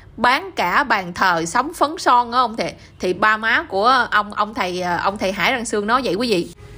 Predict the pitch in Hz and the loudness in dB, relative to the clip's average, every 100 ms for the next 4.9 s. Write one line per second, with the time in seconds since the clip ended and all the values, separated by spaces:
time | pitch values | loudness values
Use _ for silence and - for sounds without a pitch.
0 | - - 254 220 214 240 269 262 285 254 | -12 2 6 6 4 2 2 2 2 2
1 | 240 190 170 220 254 359 320 277 240 175 | 4 4 4 2 2 2 0 0 -2 -2
2 | 202 180 277 247 269 240 247 302 151 160 | 0 0 0 0 0 4 2 2 0 -2
3 | - - - - - 214 240 359 339 180 | -10 -20 -20 -20 -8 0 2 2 2 2
4 | 202 294 277 285 262 247 226 214 208 | 2 0 0 2 2 0 2 2 2